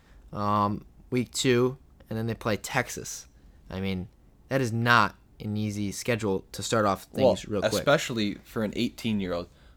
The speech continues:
Speaker 2: Okay, you're stepping right into the system. I mean, he's still probably learning the playbook.
Speaker 1: Yeah, it's, it's
Speaker 2: He's
Speaker 1: tough.
Speaker 2: still getting adjusted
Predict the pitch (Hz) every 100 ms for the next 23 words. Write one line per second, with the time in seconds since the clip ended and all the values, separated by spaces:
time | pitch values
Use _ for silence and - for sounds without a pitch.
0 | - 110 92 123 151 - 143 143 127 107
1 | 123 127 131 - 127 - 107 95 98 92
2 | - - 110 123 190 240 - 196 - 185
3 | 151 151 160 160 156 151 180 196 202 151
4 | - - - 95 87 - 101 - - -
5 | - - 180 107 135 196 185 180 160 120
6 | 156 170 - 143